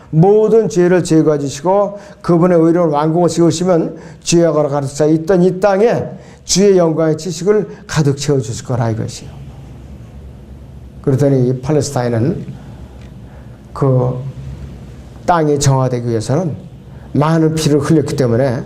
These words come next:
아마겟돈 전쟁이라는 큰 전쟁을 통해 가지고서 그 이억 군대의 피가 흘려져서 그 땅을 그 피로 씻어서 정결케 하지 않으면 안 된다 이것이.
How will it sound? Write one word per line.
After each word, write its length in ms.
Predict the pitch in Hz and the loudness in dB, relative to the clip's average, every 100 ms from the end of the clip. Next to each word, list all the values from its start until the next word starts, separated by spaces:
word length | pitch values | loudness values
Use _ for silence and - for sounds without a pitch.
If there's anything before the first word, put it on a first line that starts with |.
| - - - - | -12 -18 -18 -8
아마겟돈 520 | - 143 156 135 147 139 | -2 0 0 0 0 2
전쟁이라는 840 | 135 135 127 123 117 143 196 202 - - - - - - | 2 2 2 2 2 0 0 -4 -12 -18 -18 -18 -16 -12
큰 260 | - 160 | -4 -2
전쟁을 460 | - 139 131 131 117 | 0 2 2 2 2
통해 180 | 123 120 | -2 -2
가지고서 560 | 110 110 113 160 160 165 - - - | -2 -2 0 0 -2 -6 -12 -14 -2
그 100 | - | 0
이억 480 | 151 147 175 190 170 | 2 4 4 4 2
군대의 460 | 165 165 170 170 160 | 0 2 2 2 -2
피가 260 | - 196 | -4 -2
흘려져서 640 | - 190 185 139 113 123 - - - - - - - - - - - - - - - | -2 0 0 0 -2 -4 -6 -14 -20 -18 -16 -16 -18 -18 -20 -20 -20 -20 -20 -20 -4
그 180 | 143 - | -2 0
땅을 440 | 139 120 135 170 | 0 0 0 0
그 140 | 139 127 | -2 -4
피로 280 | - 135 | -2 0
씻어서 640 | 123 196 170 165 190 151 - - - | 0 0 0 0 0 -2 -6 -14 -12
정결케 600 | - 156 156 156 151 151 | 0 2 2 2 0 0
하지 160 | 151 139 | 0 2
않으면 240 | 135 131 | 2 2
안 100 | 131 | 0
된다 240 | 117 113 117 | -2 -2 -2
이것이. 360 | - - - | -4 -12 -16